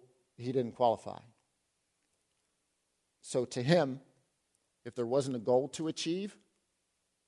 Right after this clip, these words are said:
it wasn't worth doing. And so it was time for him to hang up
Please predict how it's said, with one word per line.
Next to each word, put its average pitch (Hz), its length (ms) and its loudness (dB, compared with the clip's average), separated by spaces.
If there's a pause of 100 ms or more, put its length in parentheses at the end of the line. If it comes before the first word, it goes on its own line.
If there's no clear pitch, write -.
(920)
it 123 100 -6
wasn't 120 320 0
worth 107 240 -10
doing. 117 260 -8 (1200)
And 117 100 -16
so 139 120 0
it 127 40 2
was 127 140 -2
time 170 320 0
for - 160 -8
him 135 220 -2
to 127 60 0
hang 139 200 -2
up - 320 0